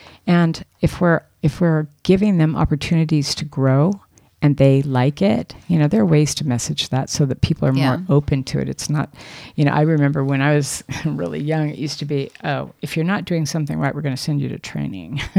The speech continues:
Speaker 2: Oh, no,
Speaker 1: You know,
Speaker 2: yeah.
Speaker 1: it's like, "No, no, no,
Speaker 2: <laughs>
Speaker 1: please don't do that."
Speaker 2: No, no.
Speaker 1: <laughs>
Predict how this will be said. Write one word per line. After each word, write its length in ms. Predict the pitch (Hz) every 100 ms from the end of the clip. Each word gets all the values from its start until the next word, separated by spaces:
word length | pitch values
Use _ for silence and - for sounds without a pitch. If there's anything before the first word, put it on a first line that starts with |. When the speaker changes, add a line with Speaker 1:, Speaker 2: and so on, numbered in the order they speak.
| - - 285
Speaker 2:
Oh, 280 | 170 160 165
no, 280 | 160 156 160
Speaker 1:
You 40 |
know, 60 | 156
Speaker 2:
yeah. 180 | 143
Speaker 1:
it's 80 | 170
like, 160 | 156 139
"No, 680 | 147 156 156 139 123 113 120 -
no, 240 | 160 143 185
no, 180 | 139 - -
Speaker 2:
<laughs> 120 | -
Speaker 1:
please 260 | 170 160
don't 180 | 285 -
do 140 | 147 151
that." 20 |
Speaker 2:
No, 340 | 175 147 139 156 -
no. 420 | 160 139 139 143
Speaker 1:
<laughs> 80 | -